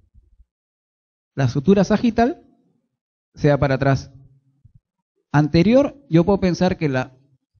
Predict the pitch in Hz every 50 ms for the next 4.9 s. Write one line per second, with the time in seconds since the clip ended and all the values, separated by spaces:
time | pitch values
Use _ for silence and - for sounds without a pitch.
0 | _ _ _ _ 135 135 135 151 165 208 247 247 247 247 247 - - 185 175 156
1 | 165 165 170 170 156 165 151 - 143 143 156 165 170 156 143 147 139 131 113 107
2 | 117 - - - _ _ _ _ _ _ _ _ 131 135 135 135 127 131 147 -
3 | - 226 202 - 220 277 - - _ _ _ _ _ _ _ _ _ _ _ _
4 | 127 123 127 123 139 135 139 135 135 123 - 127 - - 98 95 -